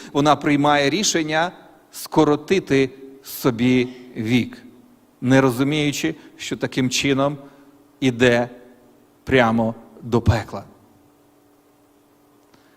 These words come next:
Тому сенс Євангелії, друзі, фундаментальний камінь нашої віри полягає в тому, що Ісус воскрес із мертвих.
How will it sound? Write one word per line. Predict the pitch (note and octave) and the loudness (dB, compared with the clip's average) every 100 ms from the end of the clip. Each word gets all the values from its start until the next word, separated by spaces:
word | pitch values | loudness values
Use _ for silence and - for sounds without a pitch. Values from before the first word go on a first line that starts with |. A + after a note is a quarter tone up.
| _ _ _ | _ _ _
Тому | - E3 E3 C#3+ G#2+ - - - | 2 4 6 4 2 -8 -20 -16
сенс | - - F#3+ G3+ G3 F3 | -2 4 4 4 0 -2
Євангелії, | E3 E3+ E3 B2 G#2+ G#2+ | 4 4 4 0 -4 -6
друзі, | A2+ D3 C#3 A2 G2 - - _ _ | -2 0 0 -2 -10 -14 -20 _ _
фундаментальний | - F#3+ E3+ F#3 F3 E3+ - F3 G3 G3+ G3+ | -2 2 4 4 4 0 2 4 4 0 -2
камінь | - G3+ F#3+ F3 D#3+ | 0 0 2 0 -2
нашої | D3+ C#3 D#3 C3+ | -4 -4 -4 0
віри | C#3+ B2+ | 0 0
полягає | B2+ D3+ C3 C3+ A#2+ | 0 0 0 0 -2
в | |
тому, | - - C#3+ C#3 C3+ B2+ - - - | -4 0 2 2 0 -2 -10 -20 -20
що | - - - C3 - | -14 -8 -4 -4 -4
Ісус | A2+ - - C#3 A2+ - - - - | -10 -8 -4 -2 -2 -8 -18 -20 -10
воскрес | A#2 A#2+ - C3 A2+ G#2+ - | -8 -8 -6 -6 -6 -8 -12
із | A#2 | -10
мертвих. | A2 B2+ A#2+ - | -4 -4 -4 -10